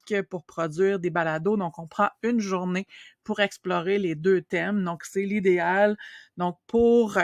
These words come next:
cette séance de formation sur les balados, vous allez vraiment passer à travers tout le processus. Donc,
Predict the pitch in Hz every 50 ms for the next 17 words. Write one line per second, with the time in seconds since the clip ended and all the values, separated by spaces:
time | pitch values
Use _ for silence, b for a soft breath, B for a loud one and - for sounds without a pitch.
0 | - - - - - 214 202 - _ - 196 - 165 - - 208 202 220 220 190
1 | 175 160 - 185 175 180 175 165 165 156 - 214 214 214 202 - 196 185 180 180
2 | 160 175 175 170 160 165 160 175 220 220 196 196 170 165 170 165 165 185 185 196
3 | 208 226 - 185 170 170 - - 202 190 - - 180 170 175 185 185 - - -
4 | 262 247 214 175 - - - - - 214 208 - - 180 170 - - - 196 190
5 | - - - B B B B B B B B 156 156 185 185 190 190 - -